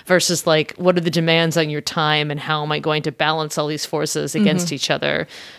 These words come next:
Speaker 1: Uh, it's a very delicate, for, for, for in-demand authors, uh, that I, that I have,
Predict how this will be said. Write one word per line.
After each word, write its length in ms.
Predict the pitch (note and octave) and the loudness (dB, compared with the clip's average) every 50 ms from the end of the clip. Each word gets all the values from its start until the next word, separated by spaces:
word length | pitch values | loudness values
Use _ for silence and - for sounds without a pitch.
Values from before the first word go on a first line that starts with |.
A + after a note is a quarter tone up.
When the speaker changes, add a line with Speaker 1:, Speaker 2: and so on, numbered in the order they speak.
| - - - | -14 -6 0
Speaker 1:
Uh, 320 | - C3+ B2+ C3 - - - - | 2 2 2 2 2 0 -2 -2
it's 160 | - - G#3 | -2 -4 -4
a 40 | F3+ | -2
very 420 | F#3+ A3+ A#3+ B3+ C4 A#3+ A3 G3 | 0 0 2 2 2 2 0 0
delicate, 760 | D#3+ - - E3 D#3+ F3 F3+ F3 - F3+ E3 D3+ C#3+ - _ _ _ _ _ _ _ - | -2 -2 0 0 2 2 0 -2 0 0 0 0 -2 -4 _ _ _ _ _ _ _ -14
for, 240 | - - - A3+ G#3 | -10 -2 -2 -2 -2
for, 200 | A3 A3+ A3 - - | 0 0 0 0 0
for 140 | - A#3+ A#3 | 0 0 2
in-demand 520 | - B3 B3 B3 A#3+ A3 G3+ F3+ F#3+ F#3+ | 2 4 2 2 2 0 2 2 0 2
authors, 640 | E3 D3+ D#3+ E3 - D#3 C#3 C#3 C#3+ D3+ - - - - - | 2 2 0 0 0 -4 -4 -2 -2 -4 -4 -4 -6 -8 -2
uh, 340 | - D#3 C#3+ C#3+ - - D#3 | 0 0 2 2 2 2 0
that 240 | D3 D3+ C#3 D#3 D3+ | 0 0 -2 -2 0
I, 80 | D3+ D3+ | 0 -2
that 180 | D3 D#3 C#3+ | 0 0 0
I 240 | D3 C#3+ C#3+ D3 - - - - - - - - | 0 -2 -2 -4 -8 -10 -14 -18 -18 -18 -14 -8
have, 280 | - D3+ C#3 C3+ C3 | -6 -6 -6 -8 -12